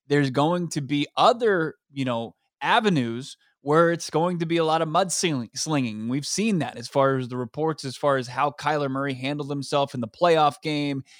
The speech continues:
his leadership, as far as the, how, you know, on Kyler Murray's behalf, it's Eric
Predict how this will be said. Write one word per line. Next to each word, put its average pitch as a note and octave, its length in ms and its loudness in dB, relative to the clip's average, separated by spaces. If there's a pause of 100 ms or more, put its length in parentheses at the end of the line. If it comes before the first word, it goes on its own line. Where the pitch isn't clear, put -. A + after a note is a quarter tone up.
his A#2 200 -10
leadership, D3+ 760 0 (380)
as A#2+ 120 -10
far C#3+ 220 0
as C3 120 -4
the, C3 200 -8 (100)
how, C3+ 300 -2 (100)
you D3 100 -10
know, C3 100 -4
on A#2 140 -6
Kyler B2+ 300 -2
Murray's D3+ 340 -4
behalf, D3 520 -2
it's - 200 -14
Eric A#2 220 -6